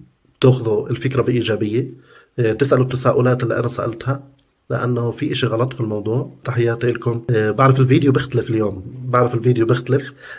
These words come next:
لكن، آه، في نقطة مهمة هون. يعني أنا حاولت أطلع أحمد مساد مثلا إذا حكى عن الموضوع، بالعادة مثلا أحمد مساد بيطلع يحكي بهاي المواضيع،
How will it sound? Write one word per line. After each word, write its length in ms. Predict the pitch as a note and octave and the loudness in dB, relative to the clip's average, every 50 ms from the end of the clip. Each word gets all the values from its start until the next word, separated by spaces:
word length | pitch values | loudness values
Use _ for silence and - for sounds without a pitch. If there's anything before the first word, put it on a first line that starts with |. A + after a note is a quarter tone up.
| - - | 0 2
لكن، 500 | D3 D#3+ E3 F3+ F3 E3 E3+ E3+ E3+ - | 2 2 4 2 2 2 0 -2 -4 -4
آه، 120 | C#3+ - - | -6 -4 0
في 80 | - D#3 | 4 6
نقطة 220 | E3+ F3 - G3+ | 6 6 8 8
مهمة 260 | F#3 E3+ G3+ - G3 | 8 8 8 8 8
هون. 180 | E3 D#3+ D3 A#2+ | 8 8 8 6
يعني 300 | A2 A2+ A2 G#2+ A#2 B2 | 6 4 2 2 2 4
أنا 100 | D3+ E3+ | 4 4
حاولت 320 | - D#3 C#3+ D3+ D3+ - | 4 6 6 6 6 2
أطلع 600 | - B2 - D#3 D#3 D3 C#3 B2 A#2 - - - - D#3+ | -2 2 2 4 4 4 4 2 2 0 -4 -4 0 0
أحمد 360 | D#3 C#3 C#3 C3 B2+ B2+ B2+ | 2 4 4 4 4 4 4
مساد 400 | C3 B2+ - D#3+ D#3 C#3 B2 C#3+ | 2 4 4 4 4 6 4 2
مثلا 260 | C#3 - A#2+ A2 G#2+ | 2 4 2 2 2
إذا 200 | - D3+ C3 B2 | 0 0 0 0
حكى 300 | A#2+ - C3+ C3 C3 A2 | 2 2 0 0 0 -2
عن 100 | G#2 G#2+ | -6 -6
الموضوع، 520 | A2+ A2+ A2+ A#2 A#2 B2 B2+ A#2+ B2+ - - - - - - - _ - | -4 -4 -4 -2 0 0 0 0 0 -4 -12 -20 -20 -20 -20 -20 _ -2
بالعادة 300 | - A2+ G#2+ B2+ C#3+ C3+ C3 C3+ | 0 2 4 4 6 6 6 6
مثلا 280 | C3+ C3 B2+ B2 C3 | 6 6 6 6 4
أحمد 220 | B2+ - B2+ A#2+ B2 | 2 2 2 2 2
مساد 300 | B2+ B2+ - C3 B2 B2+ | 2 2 2 2 2 2
بيطلع 220 | B2 - - E3+ | 2 2 4 4
يحكي 260 | F#3+ G#3 - - - | 4 4 2 0 0
بهاي 160 | C3+ C3+ C#3 | 2 4 4
المواضيع، 360 | C3+ C3 C3 C3 C3 B2+ B2 | 4 4 4 4 4 4 2